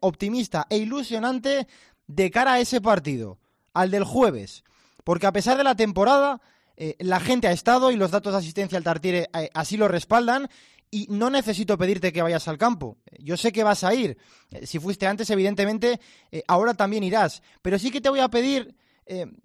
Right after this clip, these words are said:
que te lo creas, ¿no? Que, que te ilusiones, que vayas al estadio sabiendo que el Oviedo se puede salvar.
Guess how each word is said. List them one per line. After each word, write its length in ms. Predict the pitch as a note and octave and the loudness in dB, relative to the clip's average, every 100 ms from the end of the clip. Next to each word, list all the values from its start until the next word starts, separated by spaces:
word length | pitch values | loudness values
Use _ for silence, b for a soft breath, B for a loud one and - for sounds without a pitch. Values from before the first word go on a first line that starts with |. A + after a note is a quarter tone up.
| - | -6
que 80 | G#3 | -2
te 140 | A#3 | 2
lo 120 | A#3 A3 | 2 2
creas, 500 | D4 G#3 - - - - | 2 0 -4 -18 -20 -12
¿no? 260 | G#3+ B3 | -10 -10
Que, 160 | - - | -14 -4
que 160 | A3 | -2
te 120 | G#3+ A#3 | 2 2
ilusiones, 760 | A3 G#3 C#4+ C#4+ D#3 B2 - - | 0 0 0 0 -2 -8 -14 -6
que 120 | G3 | -2
vayas 280 | A#3 C#4 C4 | 2 2 2
al 100 | A#3+ | -2
estadio 400 | G3+ C4+ C#4 B3 | 0 0 2 0
sabiendo 340 | A3 C4 B3 | 0 2 0
que 100 | A3+ | 2
el 40 | |
Oviedo 280 | A3 B3 C#4 | 0 2 0
se 180 | - G#3 | 0 -2
puede 240 | B3+ C4+ | 0 -2
salvar. 440 | G#3+ G3 C4 G#3+ | 0 0 2 2